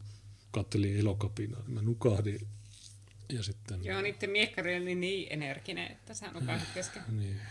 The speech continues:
Speaker 1: s-, niin tota, mutta tänään on tämä, ja no ylihuomenna maanantaina niin mä pidän Kiva Puhe F M:n, ja joko mä etin sen pyörälukon ja pyörätuolin, äh, videon, jossa ne pilkkaa maahanmuuttokriitikoita,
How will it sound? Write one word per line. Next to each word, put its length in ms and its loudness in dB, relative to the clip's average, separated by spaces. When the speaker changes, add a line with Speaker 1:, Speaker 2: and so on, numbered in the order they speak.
Speaker 1:
s-, 220 -12
niin 240 -2
tota, 460 -2
mutta 180 4
tänään 280 10
on 80 4
tämä, 380 0
ja 280 4
no 120 6
ylihuomenna 800 12
maanantaina 600 8
niin 240 2
mä 100 2
pidän 280 8
Kiva 240 8
Puhe 340 0
F 100 -4
M:n, 280 0
ja 320 4
joko 320 12
mä 260 12
etin 320 10
sen 140 8
pyörälukon 760 8
ja 300 -4
pyörätuolin, 760 -2
äh, 200 -12
videon, 340 12
jossa 220 4
ne 100 4
pilkkaa 560 4
maahanmuuttokriitikoita, 1200 -2